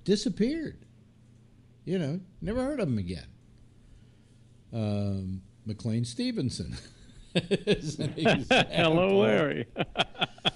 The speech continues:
Speaker 1: Now, what kind? Uh, M-, McLean Stevenson was on mash, which was one of the biggest hit shows in television. He played the head colonel or whatever.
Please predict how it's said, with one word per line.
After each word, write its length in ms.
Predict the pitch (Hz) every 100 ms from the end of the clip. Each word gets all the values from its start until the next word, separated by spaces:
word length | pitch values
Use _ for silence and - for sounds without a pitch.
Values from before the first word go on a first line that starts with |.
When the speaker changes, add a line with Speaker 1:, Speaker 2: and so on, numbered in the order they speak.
| - - - - - - - - - - - - -
Speaker 1:
Now, 180 | 190 277
what 200 | 294 302
kind? 200 | 320 208 - -
Uh, 60 | 151
M-, 300 | 160 135 120 -
McLean 460 | 127 - 247 311
Stevenson 560 | - 175 143 127 123 123
was 180 | 113 120
on 240 | 113 113
mash, 420 | 143 120 82 -
which 200 | 104 90
was 100 | 113
one 120 | 113
of 60 | 117
the 60 | 98
biggest 320 | 185 208 -
hit 160 | 151
shows 380 | - 123 110 92
in 100 | 95
television. 800 | 95 90 90 78 67 - - 117 - - - - -
He 100 | 107
played 440 | - 160 156 131
the 260 | 110 110 98
head 540 | 113 131 117 104 87 -
colonel 460 | 117 107 101 92
or 80 | 95
whatever. 600 | 90 104 101 87 71